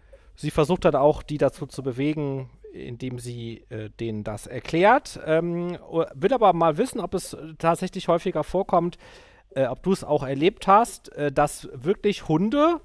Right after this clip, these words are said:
also so Haushunde, ja, äh, wild so, also keine Jagdhunde, sondern einfach so von der Leine gerissen oder was, ne? Wild wirklich so anfallen, beißen,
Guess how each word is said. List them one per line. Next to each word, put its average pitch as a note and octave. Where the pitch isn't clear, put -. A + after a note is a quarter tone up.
also C3
so A#2+
Haushunde, B3
ja, E3+
äh, D3+
wild F3
so, C#4
also C#3+
keine A3
Jagdhunde, A3
sondern E3
einfach F3
so F#3+
von F#3
der E3
Leine E3+
gerissen G#3
oder G#3
was, G#3+
ne? G3
Wild F3
wirklich G#3+
so A#3+
anfallen, G3
beißen, F#3+